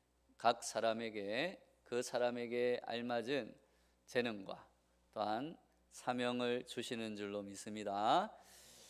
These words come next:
그런데 그 사명들이 각각 다 다르기 때문에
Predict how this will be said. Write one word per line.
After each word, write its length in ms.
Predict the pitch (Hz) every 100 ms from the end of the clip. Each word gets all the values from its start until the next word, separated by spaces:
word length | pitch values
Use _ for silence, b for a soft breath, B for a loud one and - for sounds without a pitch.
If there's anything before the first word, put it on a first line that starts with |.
| B B B
그런데 640 | - 135 131 135 110 - - - _ _
그 460 | - 139 143 143 131
사명들이 920 | - 131 139 139 135 127 131 - -
각각 460 | - 127 - 135 135
다 380 | - 104 110 107
다르기 400 | 107 110 131 135
때문에 520 | 120 104 110 113